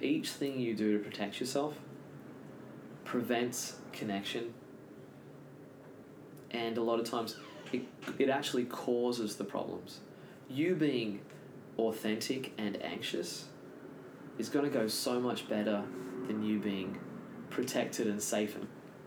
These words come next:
coming across the way you wanna come across. The protection causes the problem.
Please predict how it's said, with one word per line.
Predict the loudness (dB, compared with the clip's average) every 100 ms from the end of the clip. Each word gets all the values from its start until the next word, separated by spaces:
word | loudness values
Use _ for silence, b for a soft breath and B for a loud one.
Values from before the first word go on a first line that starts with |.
| -10 -10 -6
coming | -2 0 0
across | 2 2 2
the | 2
way | 4 4
you | 2
wanna | 0 -2
come | -4
across. | -4 -4 -6 -8 -10 -14 -16 -16 -14 -16 -16 -16 -6
The | 2 2
protection | 2 -2 2 0 2 0 -2 -4 -6
causes | -2 0 0 -2 -4
the | -4
problem. | -4 -2 -4